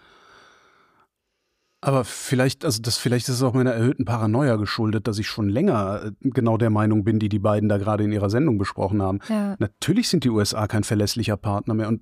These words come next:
Speaker 1: zwar nicht nur in Fragen der Sicherheit, sondern auch in Fragen der, der Wirtschaft.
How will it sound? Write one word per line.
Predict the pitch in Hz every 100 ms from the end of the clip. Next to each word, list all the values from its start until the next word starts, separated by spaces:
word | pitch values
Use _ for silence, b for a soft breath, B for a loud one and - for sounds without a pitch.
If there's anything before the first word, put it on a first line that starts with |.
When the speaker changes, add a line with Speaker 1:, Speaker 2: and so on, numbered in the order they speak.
| _
Speaker 1:
zwar | - 117
nicht | 110 156
nur | 139 131 - B B B B
in | 127
Fragen | - 120 113 107
der | 104
Sicherheit, | 95 95 110 127 151 B B
sondern | - 127 131
auch | 113 120
in |
Fragen | 117 - 120 120
der, | 113 110 110
der | 110 110
Wirtschaft. | 110 240 - 104 90 - -